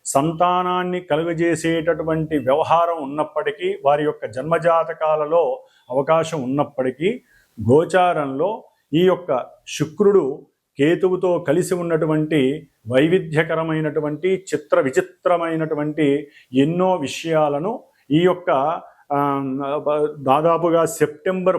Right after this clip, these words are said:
పదిహేనవ తేదీ నుండి అక్టోబర్ ఆరవ తేదీ వరకు కూడా చాలామంది అనుభవించే అవకాశం ఉన్నది. కాబట్టి అందరూ కూడా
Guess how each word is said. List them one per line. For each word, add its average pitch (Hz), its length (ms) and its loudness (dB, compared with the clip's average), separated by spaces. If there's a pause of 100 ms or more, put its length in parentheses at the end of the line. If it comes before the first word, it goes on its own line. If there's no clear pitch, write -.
పదిహేనవ 165 440 0
తేదీ 160 280 -2
నుండి 160 220 0
అక్టోబర్ 175 600 0 (180)
ఆరవ 160 240 2
తేదీ 151 260 -2
వరకు 139 340 2
కూడా 143 280 2 (500)
చాలామంది 160 600 2 (120)
అనుభవించే 151 580 0 (140)
అవకాశం 143 500 -2
ఉన్నది. 117 300 -8 (360)
కాబట్టి 175 300 2 (100)
అందరూ 170 420 2
కూడా 156 360 0